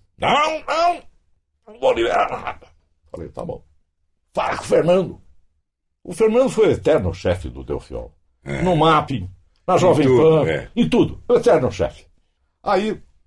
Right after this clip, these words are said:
Speaker 1: o senhor Fernando sentado num sofá, de, sempre de poucas palavras, mas muito respeitoso com a gente. Falei, "Senhor Fernando, falei com o Delfiol,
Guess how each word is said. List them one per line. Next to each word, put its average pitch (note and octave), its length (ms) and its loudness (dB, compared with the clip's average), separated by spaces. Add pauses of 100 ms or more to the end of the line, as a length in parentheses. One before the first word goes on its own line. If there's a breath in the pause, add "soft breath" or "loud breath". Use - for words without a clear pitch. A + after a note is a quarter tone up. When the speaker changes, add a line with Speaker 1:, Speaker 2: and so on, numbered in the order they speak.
Speaker 1:
o - 40 -18
senhor F3 160 2
Fernando D3 380 2
sentado C#3 500 0
num C3 120 -4
sofá, D#3+ 520 -2 (840)
de, F#2 200 -4
sempre - 460 0
de - 80 -2
poucas B2+ 460 -2
palavras, C3+ 800 -2 (840)
mas F2 180 0
muito B2 300 2
respeitoso F#2 800 0
com D2+ 100 -4
a D2 60 0
gente. G#2 440 -8 (800)
Falei, G2+ 140 2
"Senhor G#2 160 -2
Fernando, G#2 440 0 (360)
falei - 260 -4
com - 120 -10
o D#2 40 -8
Delfiol, D2+ 600 -4